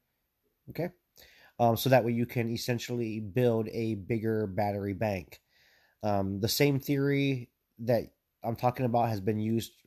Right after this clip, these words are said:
you know, throughout time, um, with regular lead acid batteries, car batteries.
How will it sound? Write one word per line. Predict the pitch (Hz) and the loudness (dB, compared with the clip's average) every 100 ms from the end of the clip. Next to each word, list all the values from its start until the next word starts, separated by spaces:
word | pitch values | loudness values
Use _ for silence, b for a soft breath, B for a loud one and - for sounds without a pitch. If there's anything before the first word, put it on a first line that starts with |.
| - | -16
you | - | -6
know, | 117 104 | -4 -4
throughout | 101 - 127 117 113 110 | -6 -6 0 4 4 2
time, | - 117 123 131 131 b b b b | 0 0 0 -2 -6 b b b b
um, | 110 104 | -4 -2
with | 107 107 | -2 -4
regular | 92 117 107 117 113 | -2 -2 0 0 0
lead | 107 117 | 0 0
acid | 117 - 98 | 0 -2 -2
batteries, | 117 120 156 165 - | 0 0 -2 -6 -8
car | - 110 | -2 0
batteries. | 120 123 151 170 | 0 0 -2 -4